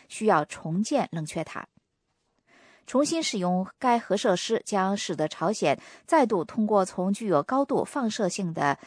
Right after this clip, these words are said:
乏燃料棒中提取钚来制造更多核弹。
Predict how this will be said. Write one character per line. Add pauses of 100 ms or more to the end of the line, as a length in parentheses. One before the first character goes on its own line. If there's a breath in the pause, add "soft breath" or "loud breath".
(260 loud breath)
乏
燃
料
棒
中
提
取
钚
来
制
造
更
多
核
弹。